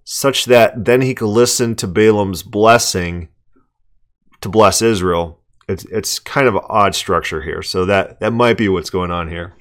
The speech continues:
There's a reference in two Peter two fifteen. Remember, we've covered the primary text, so this is looking back and evaluating what has gone on. Two Peter two fifteen, "Forsaking the right way, they have gone astray.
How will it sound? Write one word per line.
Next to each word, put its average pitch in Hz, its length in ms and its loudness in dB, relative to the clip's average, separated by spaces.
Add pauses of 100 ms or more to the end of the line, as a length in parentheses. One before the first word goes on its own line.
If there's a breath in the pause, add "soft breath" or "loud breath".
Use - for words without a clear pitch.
(200)
There's 139 200 8
a 123 80 8
reference 135 500 6
in 107 220 0
two 131 240 -2
Peter 127 360 4
two 123 240 -4
fifteen. 131 500 0
Remember, 120 360 2
we've 107 220 0
covered 147 340 0
the 110 60 -4
primary 110 500 0
text, - 380 -4
so 95 140 -4
this 113 200 -2
is 107 220 0
looking 98 420 -4
back 101 480 2
and 92 540 -4
evaluating 101 800 4
what 85 220 -2
has 82 140 -12
gone 85 280 -4
on. 95 240 0 (380 loud breath)
Two 143 180 2
Peter 135 300 4
two 131 240 -2
fifteen, 123 480 -2
"Forsaking 190 720 -2
the 131 100 2
right 107 320 2
way, 90 360 -2
they 95 240 0
have 110 200 -4
gone 92 240 -4
astray. 110 380 0